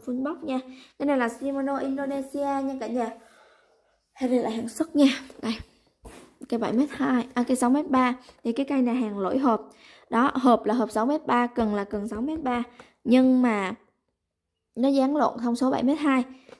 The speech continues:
Thì cái thông số chuẩn của cây này là sáu mét ba. À, hai trăm ba mươi lăm gram, đọt là một phẩy một ly, bốn H nha cả nhà. Hàng, hàng bản này là bản chuyên chép nha. Bản này là bản chuyên chép nha.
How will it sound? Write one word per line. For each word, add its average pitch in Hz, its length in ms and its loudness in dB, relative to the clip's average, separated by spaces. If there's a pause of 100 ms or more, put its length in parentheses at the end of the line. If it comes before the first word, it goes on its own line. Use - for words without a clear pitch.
Thì 220 80 0
cái 285 140 2
thông 269 200 2
số 262 200 0
chuẩn 247 240 -4
của 262 80 -2
cây 254 180 -6
này 254 120 -2
là 220 140 -4
sáu 226 180 -6
mét 302 180 -4
ba. 262 280 0 (400)
À, - 220 -8
hai 254 120 -2
trăm 262 180 -2
ba 262 100 2
mươi 262 120 2
lăm 254 140 0
gram, 240 380 -2
đọt 226 180 -4
là 208 80 0
một 214 200 -4
phẩy 202 100 -4
một 233 220 0
ly, 247 120 6 (160)
bốn 247 140 0
H 339 80 -4 (120)
nha 302 160 -4
cả - 60 -6
nhà. 226 320 0
Hàng, 220 200 -8 (480)
hàng 226 260 -4
bản - 180 -2
này 269 80 0
là 220 100 0
bản 147 240 -4
chuyên 262 180 0
chép 311 240 -2
nha. 285 160 -6 (4000)
Bản 220 220 2
này 233 80 2
là 202 100 -4
bản - 220 -6
chuyên 247 260 -2
chép 285 340 0
nha. 254 100 2